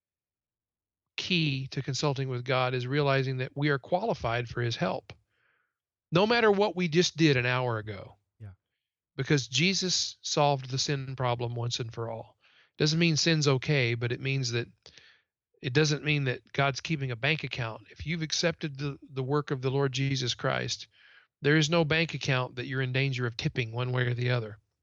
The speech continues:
Speaker 1: But you've gotta be intentional about what you're asking God for and about, and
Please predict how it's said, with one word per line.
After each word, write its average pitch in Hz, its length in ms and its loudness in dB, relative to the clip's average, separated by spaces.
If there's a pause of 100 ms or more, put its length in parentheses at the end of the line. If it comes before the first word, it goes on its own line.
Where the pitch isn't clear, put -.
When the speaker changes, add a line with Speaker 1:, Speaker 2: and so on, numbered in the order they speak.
(1400)
Speaker 1:
But - 140 2
you've 165 100 4
gotta 180 220 4
be 175 180 6
intentional 160 680 0
about 139 240 0
what 147 160 -2
you're 135 120 0
asking 147 440 -2
God 143 360 -2
for 139 440 -6
and 131 120 -8
about, 131 460 -4 (800)
and 120 440 -2